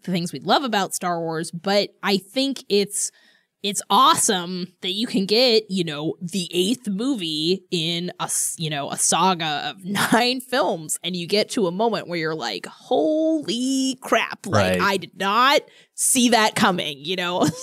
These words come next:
Speaker 1: <laughs> completely surprised. So yeah.
Speaker 2: That's a good point. Uh, going in, people knew that Luke was gonna be in a dark place, so his whole "leave me alone" type of mentality wasn't surprising.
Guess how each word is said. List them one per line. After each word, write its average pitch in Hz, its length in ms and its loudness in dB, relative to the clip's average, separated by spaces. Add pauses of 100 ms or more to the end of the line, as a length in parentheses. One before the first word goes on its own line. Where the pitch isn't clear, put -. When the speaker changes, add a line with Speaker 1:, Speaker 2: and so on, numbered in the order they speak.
Speaker 1:
<laughs> 605 200 -14
completely 294 720 0
surprised. - 1300 0 (720)
So 208 840 4 (1120)
yeah. 180 380 -4
Speaker 2:
That's 156 220 0
a 160 60 4
good 147 220 2
point. 160 380 2
Uh, 123 160 2
going 147 380 6
in, 139 200 6
people 139 280 4
knew 127 340 6
that 110 160 2
Luke 110 220 2
was 113 140 0
gonna 107 160 0
be 110 80 2
in 107 60 4
a 101 60 2
dark 98 260 0
place, 95 460 0 (640)
so 110 260 2
his 110 300 2
whole 98 680 4 (560)
"leave 104 200 2
me 113 80 4
alone" 107 640 4
type 117 240 -2
of 117 80 0
mentality 113 460 2
wasn't 104 360 0
surprising. 92 600 -4